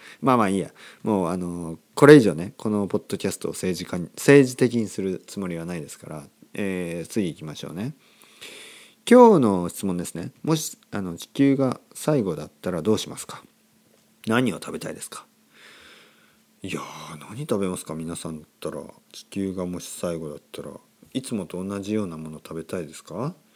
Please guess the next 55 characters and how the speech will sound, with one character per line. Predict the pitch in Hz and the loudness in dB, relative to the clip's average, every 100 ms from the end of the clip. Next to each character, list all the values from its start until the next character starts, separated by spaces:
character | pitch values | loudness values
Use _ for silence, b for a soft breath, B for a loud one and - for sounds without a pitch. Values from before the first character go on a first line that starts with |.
| b b b b b | b b b b b
そ | - | -4
れ | 113 | -4
と | - | -2
も | 107 95 | -4 -4
何 | 101 | -6
か | 82 82 | -8 -10
ス | - | -2
ペ | 120 | -2
シ | 107 95 | 0 -4
ャ | |
ル | 85 | -8
な | 76 | -10
も | 78 | -12
の | 78 | -14
を | 73 | -14
食 | - | -14
べ | 73 | -14
た | - 73 | -10 -10
い | |
で | - | -12
す | - | -16
か？ | - 87 120 _ _ _ _ _ _ _ _ b b b b b b b b b b b b b b _ | -10 -8 -8 _ _ _ _ _ _ _ _ b b b b b b b b b b b b b b _
ま | - 110 | -8 -6
あ、 | |
僕 | 104 101 185 214 | -6 -2 0 2
が | 220 | 2
思 | 208 202 220 | 2 2 2
う | 147 | 2
一 | 104 - | 0 -2
番 | 135 127 | 0 0
ス | - | -2
ペ | - 156 | -4 -4
シ | 120 | -4
ャ | |
ル | 101 | -6
な | 87 | -6
食 | - 92 | -8 -6
べ | 95 | -6
物 | 85 | -8
っ | 80 | -12
て、 | _ - 95 87 78 - | _ -6 -4 -4 -8 -12
え | 87 85 | -10 -10
ー、 | |
ジ | 82 120 | 0 4
ョ | |
エ | 135 | 4
ル・ | 127 | 4
ロ | 110 107 | 0 0
ブ | 113 | -2
シ | - | -6
ョ | 76 | -12
ン | - - _ | -16 -20 _
と | 87 | -8
い | 82 87 95 | -6 -2 -2
う、 | 85 | -4